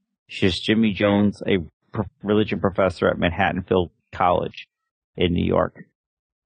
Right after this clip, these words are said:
Um, you know, oh,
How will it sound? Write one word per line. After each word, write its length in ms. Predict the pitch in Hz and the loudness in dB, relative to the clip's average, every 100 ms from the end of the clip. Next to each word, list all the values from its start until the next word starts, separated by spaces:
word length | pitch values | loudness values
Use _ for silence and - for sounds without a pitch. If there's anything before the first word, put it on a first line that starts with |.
| _ _ _ _ | _ _ _ _
Um, 440 | - - - - - - _ - _ _ _ _ _ _ _ _ _ _ _ _ _ _ _ _ _ _ _ _ _ - | -8 -6 -6 -6 -10 -18 _ -20 _ _ _ _ _ _ _ _ _ _ _ _ _ _ _ _ _ _ _ _ _ 0
you 80 | 104 | 2
know, 400 | 98 95 - - | 4 2 0 -2
oh, 220 | 110 107 | -2 -2